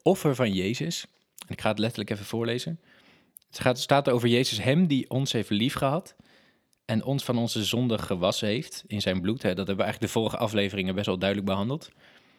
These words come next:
En ik denk dat iedere christen dat ook wel weet, dat het zo is. En dan staat er daarna: "En die ons gemaakt heeft tot koningen en priesters voor God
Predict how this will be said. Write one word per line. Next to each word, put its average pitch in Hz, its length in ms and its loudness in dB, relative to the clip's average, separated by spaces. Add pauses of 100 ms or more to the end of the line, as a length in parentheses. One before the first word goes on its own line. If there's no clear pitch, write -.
(320)
En 101 120 0
ik 90 100 0
denk 98 140 2
dat 101 120 -4
iedere 101 420 -4
christen 107 300 0
dat 92 160 0
ook 95 80 -2
wel 90 140 0
weet, 101 220 0
dat 95 100 -8
het 95 140 -2
zo - 100 -2
is. 107 160 -4
En 113 60 -2
dan 104 80 0
staat 104 200 0
er 95 80 -4
daarna: 98 380 0 (840)
"En 110 140 0
die 113 140 2
ons 120 120 0
gemaakt 101 460 2
heeft 135 300 -2
tot - 320 -4
koningen 151 600 2
en 104 220 -2
priesters 131 460 -4
voor 107 180 -2
God - 420 -6